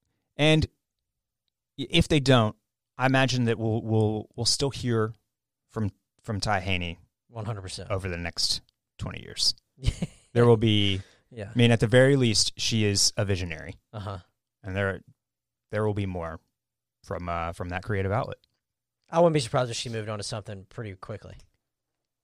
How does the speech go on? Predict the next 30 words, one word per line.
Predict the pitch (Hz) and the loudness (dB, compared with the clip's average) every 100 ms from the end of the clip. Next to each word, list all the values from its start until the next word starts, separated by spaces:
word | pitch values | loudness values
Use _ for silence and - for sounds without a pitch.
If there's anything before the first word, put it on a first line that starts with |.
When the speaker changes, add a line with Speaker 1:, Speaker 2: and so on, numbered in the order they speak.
| _ _ | _ _
Speaker 2:
Something | - 110 104 | -16 -14 -12
new. | 95 92 - _ _ _ _ _ _ - 101 | -12 -14 -16 _ _ _ _ _ _ -12 2
Speaker 1:
That, | 113 123 _ _ - 95 | 2 2 _ _ -18 -2
that, | 120 123 131 _ _ _ _ _ - | 2 2 0 _ _ _ _ _ -2
that | 127 - | 0 2
also | 123 113 - 107 95 90 95 _ | 4 4 4 2 2 0 -6 _
would, | 104 95 - _ | -6 -6 -6 _
that | 135 143 135 | 2 2 4
would | 110 | 2
not | 101 | 0
be | 92 | 0
surprising, | - - 78 71 71 | -4 -4 -4 -6 -6
no. | - - _ _ | -18 -20 _ _
If | 120 | 0
in | 123 | 0
two | 117 160 | 2 2
months | 143 117 - - | 4 2 -2 -4
she | - 113 | -2 -2
leaves | 104 107 - | -2 -2 -2
the | - | -2
company | 98 95 92 | -2 -2 -4
altogether, | 90 85 85 82 78 | -4 -4 -6 -8 -6
Speaker 2:
Yeah. | 180 160 - _ _ _ _ _ _ | -6 -6 -8 _ _ _ _ _ _
Speaker 1:
will | 101 98 101 | -12 -4 -4
not | 92 82 | -2 -6
be | 60 | -8
shocking. | - - - _ _ _ _ _ _ _ - | -14 -14 -18 _ _ _ _ _ _ _ -6
So, | - - - _ _ - - - - _ _ - | -6 -6 -14 _ _ -20 -20 -20 -20 _ _ 4
okay, | 147 110 87 - - | 8 8 4 -4 2
Phil, | 139 135 127 | 8 10 8